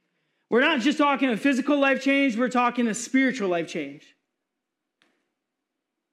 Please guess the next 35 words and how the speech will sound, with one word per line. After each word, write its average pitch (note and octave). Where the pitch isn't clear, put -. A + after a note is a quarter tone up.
And A3
a G#3+
lot A#3
of C#4+
times A#3
we G#3+
overlook G3
that. C3+
Guatemala, A#3+
we, A#3
we A3
had A3
the A3+
opportunity A#3
to G3
see B3+
some A3+
of F#3
the A3
ministries B3
that, G#3
um, G3
we G#3
would A#3
partner A#3
with. D#3+
And A3
one B3+
of C4+
the A#3+
ministries A3+
is G3+
a F#3+
water G#3
filtration F#3